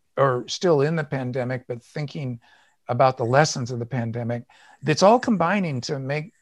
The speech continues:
uh, me think that things that I wrote about happening in the twenty thirties, the, the timeline in Ministry for the Future is already radically wrong. Um, they're, it's gonna happen soon. It's all on us right now.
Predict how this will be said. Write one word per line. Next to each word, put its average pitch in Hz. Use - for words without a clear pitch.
uh, 139
me 131
think 151
that 127
things 196
that 180
I 143
wrote 143
about 139
happening 135
in 123
the 117
twenty 135
thirties, 156
the, 139
the 156
timeline 196
in 170
Ministry 165
for 147
the 139
Future 143
is 120
already 131
radically 135
wrong. 113
Um, 131
they're, 143
it's 143
gonna 147
happen 135
soon. 135
It's 143
all 147
on 139
us 127
right 123
now. 120